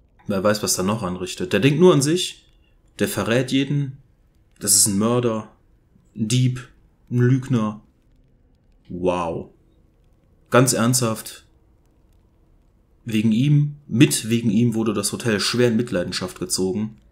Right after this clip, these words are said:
Es hätten Leute umge-, äh, umkommen können, Unschuldige. Dieser Typ ist ein verdammter Verbrecher. Ich ten-, ich tendiere wirklich dazu. Ich mein, wir sind eigentlich kein Mörder. Aber dieser Typ, der gehört,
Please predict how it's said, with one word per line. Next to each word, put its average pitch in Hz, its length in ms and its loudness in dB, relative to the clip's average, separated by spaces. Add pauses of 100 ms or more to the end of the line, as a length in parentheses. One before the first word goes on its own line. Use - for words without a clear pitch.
(300)
Es - 160 0
hätten 120 180 0
Leute 110 240 0
umge-, 110 420 -2
äh, 95 180 -2
umkommen 110 420 -2
können, 104 560 -4
Unschuldige. 110 720 0 (400)
Dieser 101 160 -2
Typ 120 140 -2
ist - 100 -4
ein 110 60 -6
verdammter 107 340 -4
Verbrecher. 101 680 -4 (1700)
Ich - 300 -2
ten-, 92 320 -4 (100)
ich 92 160 -4
tendiere 95 380 -4
wirklich 98 240 -6
dazu. - 420 -6
Ich - 140 -4
mein, 110 300 0
wir 135 440 -4
sind 131 320 -2
eigentlich 110 300 -6
kein 104 240 -4
Mörder. 104 480 -6 (960)
Aber 92 200 -2
dieser 110 260 -4
Typ, - 180 -12
der 92 160 0
gehört, 98 400 -6